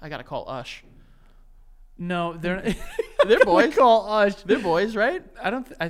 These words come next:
Speaker 2: I, I, I don't think that he's been with Usher for, like, fucking ten years, dude.
Speaker 1: <laughs> I mean, th-, once, once boys, always boys, right?
Speaker 2: That's what they say.
Speaker 1: That is what they say. How much, what do you think was the list of music that he was playing in his house that day?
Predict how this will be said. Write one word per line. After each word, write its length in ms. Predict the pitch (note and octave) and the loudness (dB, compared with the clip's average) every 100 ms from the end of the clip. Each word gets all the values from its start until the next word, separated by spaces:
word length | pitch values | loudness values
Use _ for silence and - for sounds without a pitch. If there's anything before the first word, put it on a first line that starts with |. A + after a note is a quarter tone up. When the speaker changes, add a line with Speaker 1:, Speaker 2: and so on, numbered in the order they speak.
| E3 | -8
Speaker 2:
I, 60 | D#3+ | -10
I, 140 | D#3 | -10
I 240 | C#3+ C3+ C3+ | -14 -14 -14
don't 240 | D#3 - | -14 -14
think 220 | D3 C#3 | -16 -14
that 180 | B2+ B2+ | -14 -14
he's 220 | C3 B2 | -14 -16
been 200 | B2+ B2 | -14 -16
with 120 | B2 B2+ | -14 -14
Usher 300 | B2 A#2+ A#2 | -14 -16 -16
for, 140 | A#2 | -16
like, 260 | A2 A2 - | -16 -18 -18
fucking 420 | A#2 A2 G#2+ - - - - - - _ | -20 -16 -18 -20 -20 -20 -20 -20 -20 _
ten 320 | - - C3 | -18 -16 -14
years, 300 | A#2+ A2+ - | -12 -14 -14
dude. 260 | - C#2 G3 - - | -18 -18 -18 -20 -20
Speaker 1:
<laughs> 280 | - - - | -20 -20 -10
I 60 | A3+ | -6
mean, 160 | A#3+ | -4
th-, 140 | G3+ - | -4 -6
once, 280 | F3 F#3 D3+ | -8 -8 -4
once 220 | F#3 E3+ | -2 -2
boys, 300 | E3 F3 D#3+ | -2 -4 -2
always 220 | G3 C#3+ | -4 -6
boys, 340 | C3 C3 C3+ | -8 -10 -10
right? 260 | C#3+ F#3 A#3 _ - - - - - - - - | -8 -10 -10 _ -20 -20 -20 -20 -20 -20 -20 -12
Speaker 2:
That's 180 | D3+ D#3 | -10 -8
what 100 | F3 | -6
they 140 | F#3 | -6
say. 280 | F3 G#3+ D3+ | 4 4 4
Speaker 1:
That 140 | F3 F#3+ | 0 0
is 180 | G#3+ G3+ | 0 2
what 180 | F#3 | 2
they 120 | F#3+ F3+ | 2 -4
say. 480 | - G3+ D3 - - _ _ _ _ _ - | -2 -2 -2 -8 -18 _ _ _ _ _ -18
How 200 | - E3 | -6 -4
much, 260 | G3 F#3+ - | -2 -6 -6
what 420 | E3+ F#3+ B3+ G3 | -4 -4 -4 -6
do 100 | E3+ | -12
you 160 | F#3 G3+ | -10 -10
think 300 | - E3+ C#3 | -8 -8 -8
was 180 | D3+ C#3+ | -14 -12
the 80 | |
list 360 | C3+ C#3 D#3 - | -10 -10 -10 -10
of 100 | C#3 | -10
music 380 | C#3+ C#3+ C3 B2 | -10 -10 -12 -14
that 100 | B2+ | -14
he 100 | C3+ | -12
was 140 | C3 C3 | -14 -14
playing 260 | D3+ B2+ | -12 -12
in 60 | A#2+ | -12
his 100 | - | -12
house 220 | A2+ A#2 | -14 -12
that 180 | G#2+ G#2+ | -14 -14
day? 240 | G#2 A#2 | -16 -18